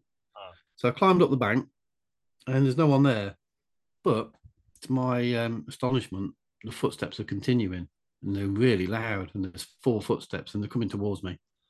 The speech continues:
Speaker 2: I start panicking at this point, and I'm thinking, "It's a cat, big cat. It's gonna come and eat me." So I, I take a spike out of my rod holder that I use for my umbrella, and I think, "What am I gonna do?" And I thought, "Well,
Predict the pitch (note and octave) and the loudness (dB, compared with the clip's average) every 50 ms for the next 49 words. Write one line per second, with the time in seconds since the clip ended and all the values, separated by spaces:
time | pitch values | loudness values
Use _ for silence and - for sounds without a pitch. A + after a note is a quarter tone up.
0 | _ _ _ _ _ _ _ _ _ _ _ _ - G#2 G#2 - - A2 G2+ - | _ _ _ _ _ _ _ _ _ _ _ _ -10 -8 -6 -2 0 0 0 0
1 | - - A2+ A2 G#2 - G#2 F#2+ F2 - F#2 - - - F#2 F#2 F#2 D2+ - _ | -2 -2 -2 -2 -2 -2 -4 -4 -4 -6 -8 -10 -8 -8 -6 -6 -6 -8 -12 _
2 | _ _ _ - - G2+ G2 G2 - - G#2 G2 F#2+ - G2 F#2 - - G#2+ G2 | _ _ _ -12 -10 -8 -8 -6 -4 -4 -4 -4 -4 -4 -6 -6 -6 -8 -10 -10
3 | - G2+ - - - G#2 F2+ - - _ _ _ _ - A2+ A2+ - - - A#2 | -10 -12 -10 -6 -4 -2 -2 -4 -6 _ _ _ _ -6 -4 -4 -4 -6 -6 -6
4 | F2+ F#2 - - _ _ - F2+ E2 - G#2+ G2 - - G2 G2 F#2+ G2+ G#2+ G#2 | -6 -6 -6 -12 _ _ -14 -12 -10 -8 -8 -8 -6 -6 -6 -6 -4 -2 -2 -2
5 | - - F#2 F2 - _ _ _ _ _ _ _ _ _ _ _ _ _ _ _ | -2 -4 -8 -10 -12 _ _ _ _ _ _ _ _ _ _ _ _ _ _ _
6 | _ _ _ _ - - G#2 G2+ G#2+ - - C#3 B2+ - - B2+ A#2+ - - - | _ _ _ _ -8 -4 -2 -2 -2 -2 -4 -6 -4 0 0 0 0 0 -4 -8
7 | - - B2 B2 A#2 A#2 A2 - A2 G#2 F#2+ - - - - A2 F#2+ G2+ G2+ G#2 | -4 -2 0 0 0 -2 -2 -4 -4 -4 -4 -6 -10 -12 -10 -8 -6 -4 -4 -2
8 | G#2 G2+ G2+ G#2 G2 F#2+ F2+ - G2 F#2 F2+ F2+ F#2 F#2 G2 F#2 - G2 G2 G2+ | -2 -2 0 0 0 0 0 -2 -4 -4 -4 -4 -6 -4 -4 -4 -2 -2 -2 -2
9 | G2 - - F#2+ F#2+ G2+ G2+ F#2+ F#2+ F#2+ A2 G#2+ G2 F2 F2+ - _ _ _ _ | -4 -6 -6 -6 -4 -4 -2 -2 -2 0 0 0 0 0 -4 -6 _ _ _ _
10 | _ _ _ _ _ _ _ _ _ _ _ _ _ _ _ _ - F#2+ F#2+ G2 | _ _ _ _ _ _ _ _ _ _ _ _ _ _ _ _ -8 -6 -4 -4
11 | F#2+ - - A2 F2 A#2+ C3 B2 B2 A2+ C3 B2 A#2+ A2+ C3 C3+ A#2+ G#2+ A2 G#2+ | -4 -2 -2 0 2 2 2 4 4 4 4 4 4 4 4 4 2 2 0 -2
12 | - A2+ G#2 G#2+ A2+ A2+ G2 - | -2 -2 -2 -2 -2 -4 -6 -8